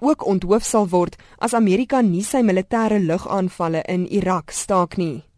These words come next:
Die voorvalle en video's word skerp deur die internasionale gemeenskap veroordeel.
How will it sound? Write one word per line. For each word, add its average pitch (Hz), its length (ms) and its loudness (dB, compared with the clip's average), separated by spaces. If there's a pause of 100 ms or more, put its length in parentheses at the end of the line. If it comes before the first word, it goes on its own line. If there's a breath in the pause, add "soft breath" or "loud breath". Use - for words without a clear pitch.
(240 soft breath)
Die 190 220 -2
voorvalle 180 580 0
en 175 220 -2
video's 175 520 0 (260 soft breath)
word 233 220 2
skerp 262 400 2
deur 202 220 4
die 196 120 -2
internasionale 208 760 0
gemeenskap 160 640 -2
veroordeel. 170 720 -2